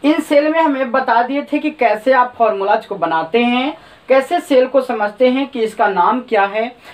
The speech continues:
इस सेल का नाम क्या है। आज हम इस सम फॉर्मूला को यूज़ करने वाले हैं और ये सम फॉर्मूला आप किसी भी तरह से यूज़ कर सकते हैं। हम फिलहाल नॉर्मल में भी बता रहे हैं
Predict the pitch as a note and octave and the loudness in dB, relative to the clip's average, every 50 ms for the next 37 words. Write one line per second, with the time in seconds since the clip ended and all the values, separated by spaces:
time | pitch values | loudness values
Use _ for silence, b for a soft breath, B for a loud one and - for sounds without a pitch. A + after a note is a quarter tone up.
0 | B B B - C4 C#4 - - A#3+ - - A3 G#3+ G#3 G#3 A#3 G3+ G3 F#3+ F3+ | B B B -2 -2 -2 -2 -4 -6 0 2 2 2 2 0 0 0 2 2 0
1 | F#3 A3+ D4+ F4 - _ _ _ _ - - G3+ E3+ E3 D#3 D3+ D3 D3 C#3+ b | 0 0 -2 -4 -8 _ _ _ _ -2 0 2 2 2 0 -2 -8 -10 -12 b
2 | b b b b b b b b - A#3 C4+ D4+ C4+ D4 D#4+ E4 D#4+ E4+ F#4 _ | b b b b b b b b 0 2 2 2 0 0 0 0 -2 -4 -10 _
3 | _ _ _ _ - C4+ D#4 D#4+ - - - C#4+ B3 - D4+ - - C#4+ C#4 C4 | _ _ _ _ -6 -6 -6 -6 -6 -6 -2 0 0 0 0 -2 0 0 0 0
4 | B3 A#3 A3+ A3+ A3+ G#3+ A3 - D4+ D#4 A#3+ F#3 D#3+ F3 G#3+ G#3+ - - - E3+ | 0 -4 -2 0 -2 -2 -2 -4 -6 -6 -6 -8 -8 -6 -6 -8 -4 -2 -2 -2
5 | D#3 D#3+ D#3 D#3 D#3 D3+ D3+ D#3 E3 F3+ F3+ G#3 A#3+ D4+ B B B B B - | -2 -2 -2 0 0 0 -2 -2 -6 -8 -8 -8 -8 -8 B B B B B 2
6 | A3 A#3 A3+ A3+ A3+ C4 D4+ D#4 - - C4 A#3 A3+ - - A3+ G#3 G3+ F#3 E3+ | 2 2 2 2 0 0 0 0 -2 -2 -2 -2 -2 -4 -6 -4 -4 -4 -4 -2
7 | E3+ F3+ G3+ A#3+ - B B B B B _ F#3 A3 B3+ - - - - - A#3+ | 0 2 0 0 0 B B B B B _ 0 0 0 0 -4 -12 -12 -8 -8
8 | A#3+ - - - D#4 C4 A#3+ A#3+ - - G3 F3+ F3+ F3+ F3+ - A3 G#3 D#3+ D3+ | -8 -6 -2 0 0 2 2 -2 0 0 -2 0 0 -2 -4 -8 -10 -4 -2 -4
9 | D3 - - - C3+ B2+ - - B2+ A#2+ - _ B2 A#2+ B2 B2+ C3 - B B | -4 -4 -6 -8 -8 -8 -8 -12 -14 -14 -14 _ -16 -14 -14 -14 -16 -20 B B
10 | B B B - D4 D4 - D4+ C#4+ D4+ D4+ D#4 D4+ B3+ A3 G3+ F#3+ F#3+ A3 A#3 | B B B -2 -2 0 2 2 2 4 4 4 2 2 2 2 2 2 2 0
11 | B3 B3+ C4 C4 C4 C4+ B3 C#4 C4 C4+ B3 B3 B3+ C#4 E4 F4+ F#4 | 0 0 -2 -2 -2 -2 -2 -2 0 2 2 2 2 0 -4 -4 -6